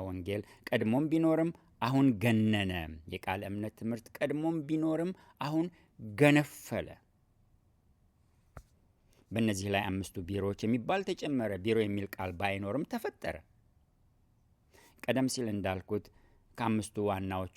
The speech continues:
ሁለቱ ነቢያትና ሐዋርያት ብቻ ናቸው። የቀሩት አጃቢና የሽፋን ተኩስ ሰጪ ናቸው። የነጻነት ዘመን ነውና ማንም ማንንም አይቃወምም። ስህተት ነው አይልም።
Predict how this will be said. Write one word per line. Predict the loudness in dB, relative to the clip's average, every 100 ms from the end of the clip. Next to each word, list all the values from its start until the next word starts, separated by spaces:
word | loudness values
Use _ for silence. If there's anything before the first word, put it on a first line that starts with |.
| -6
ሁለቱ | -2 -2 -2 -6
ነቢያትና | -4 -4 -6 -8 -6
ሐዋርያት | -4 -4 -6 -8
ብቻ | -12 -6 -6
ናቸው። | -6 -8
የቀሩት | -6 -4 -6 -4
አጃቢና | -8 -4 -2 -2 -4 -6 -6 -10 -14 _ _
የሽፋን | -4 -4 -6 -6 -6
ተኩስ | -6 -10 -8 -8
ሰጪ | -8 -8 -12
ናቸው። | -12 -16 -18 -18 -20 _ _ _ _ _ _ _ _ -20 -20 _ -20 _ -4
የነጻነት | 2 2 0 -2 -2 -4 -4
ዘመን | -2 0 2
ነውና | 2 2 2 0 0
ማንም | 0 0 -2 -4 -6 -6 -10 -12 _ -6
ማንንም | -4 -4 -4 -6 -6 -8 -12 -12
አይቃወምም። | -12 -8 -4 -2 -2 -4 -6
ስህተት | -10 -8 -10 -6
ነው | -8 -8 -4
አይልም። | -4 -4 -10